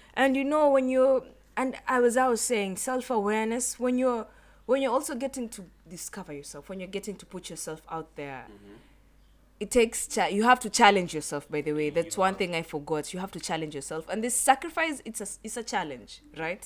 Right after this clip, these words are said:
Speaker 2: Yes.
Speaker 1: I'm saying the truth.
Speaker 2: Yes.
Speaker 1: You wanna, how, you wanna say anything
Speaker 2: Yeah,
Speaker 1: to that?
Speaker 2: it's,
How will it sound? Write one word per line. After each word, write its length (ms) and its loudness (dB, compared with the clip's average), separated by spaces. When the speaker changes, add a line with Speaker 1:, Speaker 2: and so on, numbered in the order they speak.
Speaker 2:
Yes. 280 -18
Speaker 1:
I'm 100 -16
saying 240 -12
the 80 -20
truth. 280 -18
Speaker 2:
Yes. 340 -20
Speaker 1:
You 80 -10
wanna, 240 -6
how, 240 -2
you 160 -4
wanna 160 -6
say 220 -6
anything 460 -12
Speaker 2:
Yeah, 180 -20
Speaker 1:
to 80 -12
that? 200 -10
Speaker 2:
it's, 200 -18